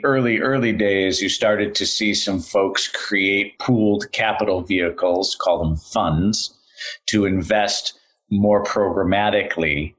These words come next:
as opposed to one-off angel investments or syndicating.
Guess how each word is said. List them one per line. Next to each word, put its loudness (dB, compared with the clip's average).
as 0
opposed 0
to 0
one-off 0
angel 0
investments -2
or -2
syndicating. -4